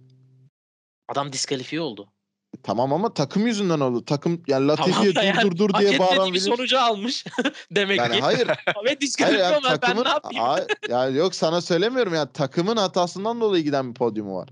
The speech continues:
Speaker 2: Onu anlatmaya
Speaker 1: E, tamam
Speaker 2: yani
Speaker 1: da
Speaker 2: o olsa daha başka şeyler konuşuluyor.
Speaker 1: Tamam da
Speaker 2: Olacak.
Speaker 1: diskalifiye olmuş. Hani nasıl konuşalım? <laughs> Adam diskalifiye olmuş. Ne diyeyim yani?
Speaker 2: Yani o hesaba katılsa diye söylüyorum.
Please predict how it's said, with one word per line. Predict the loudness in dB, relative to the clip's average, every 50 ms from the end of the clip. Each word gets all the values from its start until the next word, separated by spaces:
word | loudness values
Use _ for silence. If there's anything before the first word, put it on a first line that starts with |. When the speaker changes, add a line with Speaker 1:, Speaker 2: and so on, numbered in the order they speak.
| -12 -8
Speaker 2:
Onu | -4 -2
anlatmaya | -2 -2 -2 -4 -4 -6 -6 -4
Speaker 1:
E, | -2
tamam | 0 0 0
Speaker 2:
yani | 0 0
Speaker 1:
da | 2 2 4
Speaker 2:
o |
olsa | 4 2 0 0 0 0 0 0 -2 -4 -10 _ _ _ _ _ _ _ _ 0
daha | 0 2 2
başka | 0 0 -2 -4
şeyler | -6 -4 -2 -2 -2 -2
konuşuluyor. | -4 -8 -12 -12 -12 -10 -12 -12 -12 -16 _ _ _ _ _ _ _ _ _ _ -10
Speaker 1:
Tamam | -6 -4 -2 0
da | 0
Speaker 2:
Olacak. | 0 -2 -2
Speaker 1:
diskalifiye | -6 -6 -8 -10 -10 -10 -6 -4 -4
olmuş. | -4 -4 -8 -10 -12 -12 -12 _
Hani | -16 -16 -14 -12 -10
nasıl | -8 -8 -8 -6
konuşalım? | -6 -8 -8 -6 -6 -6 -4 -2
<laughs> | -2
Adam | -2 -2 -2 -4 -4 -4
diskalifiye | -8 -10 -8 -8 -8 -8 -8 -6 -4 -4 -4
olmuş. | -4 -4 -8 -4
Ne | -4 -2 -2 -2
diyeyim | -4 -6 -6
yani? | -6 -8 -8 -10 -14 _ _ _ _ _ _ _ _ _ _ _ _ _ _ _ _ _ _ _ _ -16
Speaker 2:
Yani | -12 -6
o | -2 0 0 2 2 2 0
hesaba | 0 0 0 0 0 -2 -2
katılsa | -4 -6 -6 -6 -10 -10 -8 -6 -6
diye | -6 -8
söylüyorum. | -8 -8 -8 -8 -8 -8 -12 -14 -16